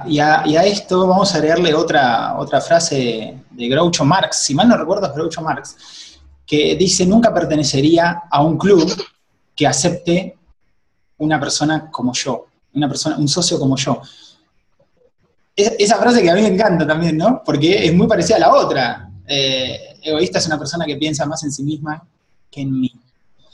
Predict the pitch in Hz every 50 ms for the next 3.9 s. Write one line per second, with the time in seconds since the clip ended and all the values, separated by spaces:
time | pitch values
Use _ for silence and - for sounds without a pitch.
0 | _ _ _ - 190 190 180 190 190 175 170 - - _ _ _ _ _ _ _
1 | _ - - - - 175 170 175 170 196 190 160 143 151 180 180 160 180 190 208
2 | - - 185 175 180 180 180 214 226 233 240 240 254 277 294 285 - - - 156
3 | 147 160 170 180 190 190 - 143 156 156 151 151 151 175 175 170 170